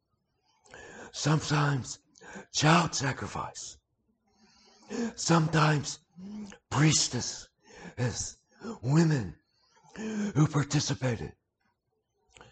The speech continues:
But God had a different plan. God chose his priest out of Levi, and out of those priests,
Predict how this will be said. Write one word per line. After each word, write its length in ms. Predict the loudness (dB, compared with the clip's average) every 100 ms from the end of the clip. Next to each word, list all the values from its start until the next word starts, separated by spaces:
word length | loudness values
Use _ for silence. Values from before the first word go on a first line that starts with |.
| _ _ _ -20 -20 -20 -20 -20 -2
But 220 | -2 2
God 360 | 6 8 6 2 -10 -20 -20 -20 -20 -20 _ _ _ -20 _
had 200 | 2 4
a 80 | 4
different 500 | 2 2 2 0 0
plan. 440 | -4 -2 -2 -6 -10 _ _ _ _ _ _ _ _ _ -20 -20 -18 -12 -12 2
God 360 | 6 6 6 4
chose 580 | 4 4 4 0 -4 -8 _ _ _ _ _ _ -20 -20 -14 -12 -12 -2
his 320 | 6 6 6
priest 600 | 0 0 2 2 0 -6 -12 _ _ _ -14 -8 -6 -6 -12 -4
out 240 | 4 4 4
of 160 | 2
Levi, 580 | 0 0 2 2 2 0 -4 _ _ _ _ _ _ _ -20 -20 -20 -12 -10 -10 -8 0
and 180 | 4 6
out 240 | 6 4
of 160 | 2 0
those 280 | 0 -2
priests, 580 | -6 -6 -6 -8 -10 -16